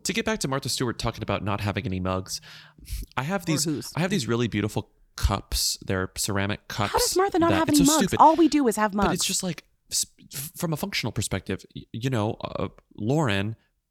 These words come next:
Speaker 1: made me these beautiful mugs a few years ago. Uh, they're cups. Sorry, they're cups. They're ceramic. They're gorgeous. They're, like, a bluey green. And I love drinking out of them. And I recently made a pot of hot coffee.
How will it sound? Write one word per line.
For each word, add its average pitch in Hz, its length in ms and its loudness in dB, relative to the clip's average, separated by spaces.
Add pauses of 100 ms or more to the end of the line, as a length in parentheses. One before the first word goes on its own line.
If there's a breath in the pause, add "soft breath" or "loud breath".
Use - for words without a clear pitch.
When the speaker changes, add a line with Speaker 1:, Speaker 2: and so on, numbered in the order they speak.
Speaker 1:
made 107 400 0
me 101 220 0
these 95 240 -2
beautiful 120 380 -2
mugs 98 340 -2
a 95 40 -6
few 92 160 -4
years 95 280 -2
ago. 85 400 -4 (100)
Uh, 50 200 -4 (180)
they're - 100 -10
cups. - 380 -2
Sorry, - 360 -2
they're 67 140 -6 (180)
cups. - 300 -6
They're 101 160 -4
ceramic. 104 480 -2
They're 98 260 -4
gorgeous. 101 320 -2
They're, 101 140 -2
like, 92 140 -4
a 104 40 -2
bluey 104 380 0
green. 95 560 -2 (380 loud breath)
And 101 320 0 (160)
I 110 80 2
love 113 320 2
drinking 120 360 -2
out 139 100 -2
of 151 100 -6
them. 160 260 -2
And 107 100 -4
I 104 40 2
recently 107 360 -2
made 98 120 -2
a 101 40 -6
pot 98 240 -2
of - 80 -6
hot - 240 -6
coffee. 95 500 -6